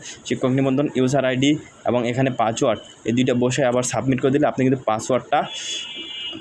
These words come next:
এখানে ইউজার আইডি এবং মোবাইল নাম্বারটা বসিয়ে সাবমিট করে দিলে আপনি কিন্তু পাসওয়ার্ডটা চলে আসবে।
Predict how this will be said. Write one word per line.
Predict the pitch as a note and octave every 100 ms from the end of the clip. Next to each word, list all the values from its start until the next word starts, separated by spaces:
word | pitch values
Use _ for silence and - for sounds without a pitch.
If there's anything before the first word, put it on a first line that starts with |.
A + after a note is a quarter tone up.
| - -
এখানে | C3 C#3
ইউজার | C#3+ C3+ C#3+ C3+
আইডি | C#3+ D3+
এবং | A#2+ B2+
মোবাইল | B2+ C3 B2+
নাম্বারটা | B2 A2+ C#3+ - - - A2+
বসিয়ে | B2+ B2+ D3 C3+
সাবমিট | C3+ A#2 B2+ B2+
করে | C#3
দিলে | D#3
আপনি | A#2+ B2 B2+
কিন্তু | B2+ B2
পাসওয়ার্ডটা | D#3 - A#2 - B2 A#2
চলে | A2+ G#2+
আসবে। | G2+ G2+ G2+